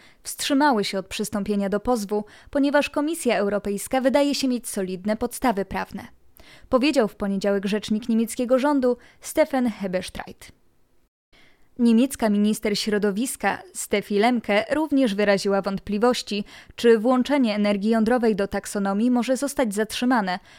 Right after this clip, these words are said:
ponieważ nie ma większości wśród krajów Unii Europejskiej, powiedziała w Radiu Bayern dwa.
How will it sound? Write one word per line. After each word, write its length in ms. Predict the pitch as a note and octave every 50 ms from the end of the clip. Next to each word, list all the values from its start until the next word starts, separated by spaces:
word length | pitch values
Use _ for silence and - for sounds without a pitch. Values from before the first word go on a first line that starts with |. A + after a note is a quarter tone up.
| - -
ponieważ 440 | - E4 D#4+ E4 D#4+ D#4+ D#4 - -
nie 200 | D4 D4 D#4 D4+
ma 160 | B3+ A3+ G#3
większości 580 | F#3+ G3+ G3+ G3 F#3+ - A3 G#3 - - - G#3
wśród 300 | - - - G#3 G3+ -
krajów 400 | - - G#3 F#3+ F#3+ G3 G3 -
Unii 320 | - C4 B3+ A#3+ G#3+ G3+
Europejskiej, 880 | - G3+ G3 G3 F#3+ - - F#3+ F#3 F3+ - - - - F#3+ G#3 - _ _ _ _ _ _ _ _ _ _
powiedziała 500 | - A3+ G#3 B3 A#3+ B3+ D4 C#4+ C#4 B3
w 40 | G3+
Radiu 300 | G#3+ G#3+ G3 F#3+ G3+ F#3+
Bayern 500 | G3 B3 C4 C4 B3 A3+ G3+ G3+ G3 F#3
dwa. 220 | - - - G#3